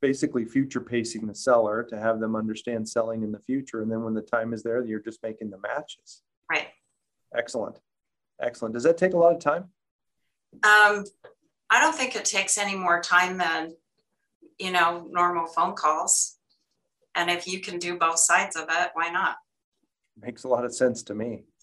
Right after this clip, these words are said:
Speaker 2: I have lots of people that I need to match with homes, so why not? <laughs>
Speaker 1: Okay.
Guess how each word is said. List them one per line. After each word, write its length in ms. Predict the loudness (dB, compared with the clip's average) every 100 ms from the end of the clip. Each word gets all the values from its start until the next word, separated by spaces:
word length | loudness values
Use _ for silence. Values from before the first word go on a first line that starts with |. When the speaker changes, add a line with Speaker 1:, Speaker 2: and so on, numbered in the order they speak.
| -4 2
Speaker 2:
I 60 | 4
have 160 | 4 6
lots 300 | 6 6 0
of 100 | -4
people 480 | -6 -6 -4 -4 -2
that 360 | -2 -2 -4 _ _ -2
I 140 | -2
need 160 | -2 -4
to 100 | -4
match 460 | 4 6 4 2 -6
with 200 | -8 -8 -16 -20 _ _ _ _ _ _ _ _ 6
homes, 380 | 6 4 0
so 480 | 0 0 -2 -4 -6 -4
why 140 | -2
not? 260 | 0 -2 -4
<laughs> 40 | _ _ _ _ _ _ -8 -2 0 0
Speaker 1:
Okay. 360 | -2 2 2